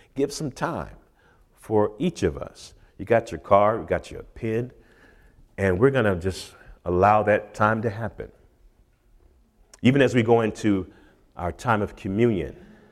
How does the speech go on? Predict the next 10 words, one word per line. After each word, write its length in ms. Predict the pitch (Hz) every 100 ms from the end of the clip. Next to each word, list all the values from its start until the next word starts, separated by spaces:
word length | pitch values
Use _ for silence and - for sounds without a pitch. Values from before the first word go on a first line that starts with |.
| _ _ _ _
and 100 | -
celebration 520 | - 101 101 104 -
at 120 | 95
the 80 | 85
Lord's 320 | 95 107 -
table, 440 | - 120 123 - -
ah, 360 | 127 131 92 - - _ _ _ _ _ _ _
what 260 | 123 139 107
better 420 | 120 98 73 - - _ _ 107
opportunity 760 | 110 90 - 135 92 73 -